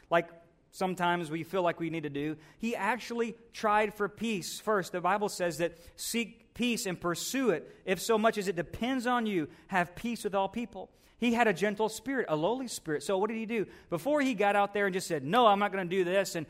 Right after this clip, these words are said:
you can fire me if you want to," he said, "Let me just talk to him first." And God had a gracious spirit, a humble spirit, a meek spirit on Daniel, like we should today.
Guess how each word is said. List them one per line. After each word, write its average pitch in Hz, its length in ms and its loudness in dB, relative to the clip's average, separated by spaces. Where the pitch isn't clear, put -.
you 202 120 -2
can 190 160 -2
fire 233 260 6
me 220 120 2
if 190 100 2
you 202 80 -2
want 214 180 0
to," 214 120 -4
he 208 60 -6
said, 175 300 -4
"Let 226 140 -2
me 262 80 -2
just 220 240 -4
talk 214 300 0
to 156 80 -2
him 139 180 -2
first." - 720 -6
And 165 140 -4
God 196 200 2
had 202 120 0
a 175 40 -4
gracious 190 520 -6
spirit, 143 480 -4
a 139 100 -6
humble 214 420 -2
spirit, - 320 -4
a 151 60 2
meek 202 320 -4
spirit 175 360 -2
on 156 160 0
Daniel, 143 340 -2
like 156 160 -2
we 247 100 -2
should 180 300 -4
today. 156 340 -2